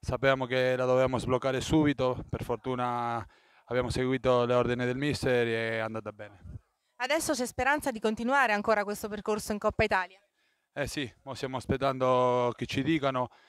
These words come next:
Speaker 1: però l'importante è sempre uscire a testa alta. Eh, ci abbiamo messo tutta, voglio ringraziare al presidente e alla società che, che hanno avuto fiducia in me in questi giorni, anche alla mia famiglia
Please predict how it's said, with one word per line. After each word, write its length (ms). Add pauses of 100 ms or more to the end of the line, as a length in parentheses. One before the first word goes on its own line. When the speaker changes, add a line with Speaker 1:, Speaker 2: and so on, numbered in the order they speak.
(160)
Speaker 1:
però 160
l'importante 720
è 40
sempre 260
uscire 300
a 180
testa 320
alta. 360 (340)
Eh, 380
ci 80
abbiamo 220
messo 260
tutta, 480 (340)
voglio 220
ringraziare 580
al 140
presidente 460
e 40
alla 100
società 420
che, 200 (300)
che 100
hanno 80
avuto 220
fiducia 360
in 60
me 320
in 60
questi 580
giorni, 380
anche 220
alla 100
mia 140
famiglia 500